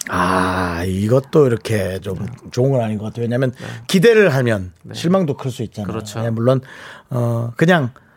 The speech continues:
Speaker 1: 그, 그 선물을, 첫 월급을 받는, 아, 딸의, 따님의 얼굴을 잘 기억해 주-, 주시고 꼭 쳐다보세요. 되게 당당할 거예요. 되게 당당한 그 자신만만한
Speaker 2: 네.
Speaker 1: 따님의 얼굴을 꼭 기억해 주세요.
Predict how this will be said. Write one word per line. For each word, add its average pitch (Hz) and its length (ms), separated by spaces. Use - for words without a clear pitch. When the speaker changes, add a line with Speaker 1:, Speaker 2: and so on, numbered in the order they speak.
Speaker 1:
그, 165 240
그 208 480
선물을, 240 720
첫 247 180
월급을 226 360
받는, 117 440
아, 127 260
딸의, 131 520
따님의 156 380
얼굴을 120 720
잘 - 240
기억해 120 380
주-, 113 100
주시고 113 540
꼭 139 160
쳐다보세요. 139 460
되게 123 200
당당할 123 460
거예요. 67 380
되게 143 200
당당한 135 480
그 113 240
자신만만한 117 760
Speaker 2:
네. 104 100
Speaker 1:
따님의 143 320
얼굴을 113 240
꼭 160 180
기억해 - 280
주세요. 58 320